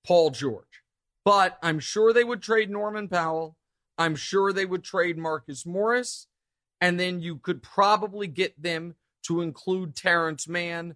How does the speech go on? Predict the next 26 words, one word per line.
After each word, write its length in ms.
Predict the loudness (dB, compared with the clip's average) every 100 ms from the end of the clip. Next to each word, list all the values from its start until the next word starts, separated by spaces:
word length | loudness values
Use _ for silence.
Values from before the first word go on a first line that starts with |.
| _ _ -6
who's 160 | -4
a 40 | -2
young 340 | 2 2 0
player 420 | -6 -2 0 2 0
and 140 | -6
has 260 | -6 -6 -8
some 160 | -8
value. 520 | 0 0 0 -4 -10 -14 _ _ -2
Those 420 | 4 4 4 -2
two 160 | -8
players, 720 | -8 -2 0 0 -2 -8 -14 -20 _ _
they 80 | 2
don't 120 | 4
have 120 | 4 2
any 120 | -2
picks 360 | 2 2 2 -4
to 220 | -6 -6
include, 500 | -8 -8 -6 -6 -4
though. 340 | -4 -6 -10 _ _ _ _ 0
Does 160 | 0
that 240 | 2 2 0
trade 240 | 0 0
work? 300 | 2 -2 -4 _ _ _ _ _ _ _ _ _ 0
That 220 | 0 2
trade 240 | 0 0
works. 420 | 0 -6 -10 -20